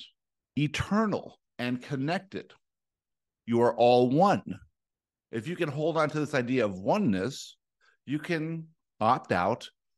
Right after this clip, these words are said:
of the mundane, of the complaining, of the worry, of the s-,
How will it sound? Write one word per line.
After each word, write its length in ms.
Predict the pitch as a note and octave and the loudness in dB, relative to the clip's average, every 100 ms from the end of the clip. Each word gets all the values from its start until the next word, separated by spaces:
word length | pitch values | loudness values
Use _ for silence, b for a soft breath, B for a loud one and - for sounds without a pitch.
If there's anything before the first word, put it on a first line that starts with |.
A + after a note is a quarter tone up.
| _ F2+ | _ -4
of 320 | A2 B2 A#2 | -4 -4 -6
the 360 | C3+ C#3 D3 D3 _ _ _ _ _ _ _ - | -6 -6 -8 -14 _ _ _ _ _ _ _ -4
mundane, 880 | G#2+ B2+ C#3+ B2 G#2 G#2 A2+ F3 E3 _ _ _ _ _ _ _ | 0 2 4 4 4 2 0 -4 -8 _ _ _ _ _ _ _
of 160 | G#2 A2 | -10 -8
the 80 | D#3+ | -8
complaining, 680 | D#3+ D3 C#3 A2+ G#2 G#2+ C3+ | -8 -8 -4 -2 -2 -2 -4
of 120 | A#2+ | -2
the 100 | C#3+ | -2
worry, 480 | B2 G2+ G2 G#2 C3 | 0 0 2 0 -2
of 140 | B2 | -4
the 80 | C3+ | -8
s-, 280 | B2+ - | -12 -18